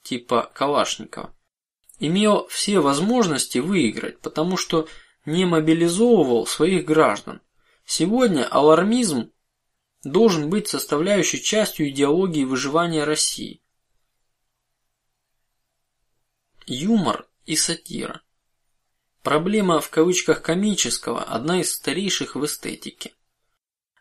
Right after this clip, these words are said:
Но спорными являются скорее приёмы и техники юмора, тогда как в главном все согласны.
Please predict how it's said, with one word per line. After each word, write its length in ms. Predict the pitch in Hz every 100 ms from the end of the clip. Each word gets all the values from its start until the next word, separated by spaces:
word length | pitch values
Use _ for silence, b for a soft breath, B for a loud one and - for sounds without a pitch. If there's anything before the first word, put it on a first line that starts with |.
| _
Но 220 | 143 160
спорными 520 | - - 247 208 151
являются 640 | 139 147 175 220 190 -
скорее 420 | 120 - 147 196 175
приёмы 600 | - 165 190 196 160 156
и 40 |
техники 500 | - 165 - 151 170
юмора, 600 | 156 139 123 - - - _ _ _ _ -
тогда 320 | 131 147 170
как 320 | 175 160 - _ _ _ _ -
в 180 | 131 135
главном 580 | 165 247 208 127 101 -
все 220 | - - 185
согласны. 640 | - 165 143 - - -